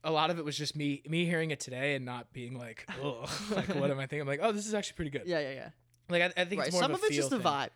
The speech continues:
Speaker 1: Some of it's just a vibe, but you can definitely, like I said, it's like watching, like, movies that you know are bad, but you like them because, you know, you liked them back in the day when you were a kid. But you can still be like, "That's a bad movie."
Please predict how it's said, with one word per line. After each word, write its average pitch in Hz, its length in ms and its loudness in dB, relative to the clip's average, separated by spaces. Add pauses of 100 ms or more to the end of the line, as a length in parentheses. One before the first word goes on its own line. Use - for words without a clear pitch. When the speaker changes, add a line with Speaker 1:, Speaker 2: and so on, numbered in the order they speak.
(320)
Speaker 1:
Some 202 220 2
of 233 80 0
it's 240 100 0
just 247 140 -2
a 262 60 2
vibe, 208 360 4 (320)
but 180 200 -2
you 190 140 0
can 214 120 0
definitely, 220 500 0
like 170 160 0
I 170 60 -2
said, 147 240 0
it's 123 100 -8
like 147 140 -4
watching, 147 280 0
like, 131 220 -8
movies 131 300 -6
that 131 140 -6
you 131 80 -10
know 123 160 -6
are 120 100 -6
bad, 117 340 -12
but 120 160 -14
you 127 140 -6
like 120 240 -8
them 131 160 -8
because, 117 480 -12 (500)
you 131 140 -16
know, 110 100 -12
you 117 140 -12
liked 113 240 -14
them 110 240 -12 (160)
back 123 220 -10
in 113 80 -12
the 107 80 -14 (120)
day 113 260 -14
when 113 120 -12
you 113 80 -12
were 110 80 -14
a 107 40 -16
kid. 156 300 -8 (640)
But 156 140 -6
you 165 100 -4
can 156 80 -8
still 151 200 -2
be 135 120 -6
like, 123 220 -10
"That's 151 180 0
a 139 40 -10
bad 117 260 -12
movie." 85 380 -20